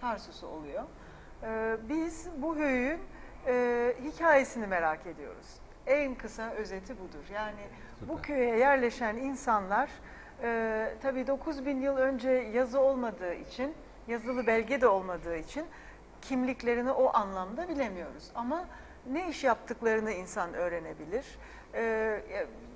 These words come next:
Speaker 1: aşağı yukarı milattan önce ikinci bin yıldan itibaren yazılı belgeler de başlıyor. O vakit burada yaşayan insanların hangi dilleri konuştuğunu da biliyoruz.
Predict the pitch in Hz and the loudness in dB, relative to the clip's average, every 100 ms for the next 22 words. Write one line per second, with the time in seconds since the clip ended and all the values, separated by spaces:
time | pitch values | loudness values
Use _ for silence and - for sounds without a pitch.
0 | - - 226 247 320 320 269 - 294 285 | -14 0 0 2 6 6 6 0 0 0
1 | 254 262 277 262 294 285 254 240 277 262 | 0 2 2 0 -2 0 0 -2 -6 -8
2 | 226 269 254 311 247 220 202 196 185 175 | -8 -6 -4 -4 -2 -2 -2 0 0 0
3 | 233 262 240 208 190 190 269 320 - - | -2 -8 -6 0 0 2 0 -2 -8 -16
4 | - 214 254 254 294 294 285 269 269 269 | -14 -2 0 0 0 6 6 6 2 0
5 | 214 180 156 147 - - - - - - | -2 -4 -4 -6 -8 -12 -14 -16 -18 -16
6 | - 247 262 262 277 277 269 277 262 240 | -6 0 0 -2 -6 -4 2 4 4 2
7 | 294 294 254 240 254 240 240 247 269 254 | 2 2 0 -2 0 0 0 0 0 -4
8 | - - - - 226 262 254 233 233 247 | -12 -18 -18 -6 -2 -2 -2 -2 2 2
9 | 233 240 226 220 - 233 226 220 185 185 | 2 -2 -2 -4 -6 -4 -4 -2 -4 -4
10 | 175 170 156 180 | -4 -4 -4 -10